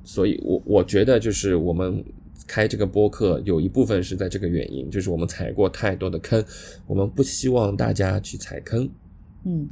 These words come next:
Speaker 2: 这是我们的希望啊，但是如果你们还是要继续踩坑的话，其实以，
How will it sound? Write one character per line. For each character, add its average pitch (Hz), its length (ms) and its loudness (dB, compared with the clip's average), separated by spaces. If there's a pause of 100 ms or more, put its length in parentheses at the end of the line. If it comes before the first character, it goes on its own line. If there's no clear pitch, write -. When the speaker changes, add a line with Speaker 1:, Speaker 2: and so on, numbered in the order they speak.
(100)
Speaker 2:
这 302 100 0
是 294 80 2
我 240 80 4
们 180 80 -2
的 - 20 -4
希 214 160 0
望 269 140 4
啊， 151 160 0
但 233 100 4
是 226 140 -2
如 214 80 -2
果 247 140 2
你 196 80 0
们 165 100 0
还 170 100 -2
是 226 120 2
要 214 200 4 (440)
继 262 120 -2
续 233 80 0
踩 208 160 -2
坑 196 160 0
的 202 100 -2
话， 185 200 -2
其 170 120 -6
实 190 220 -4
以， 170 240 -8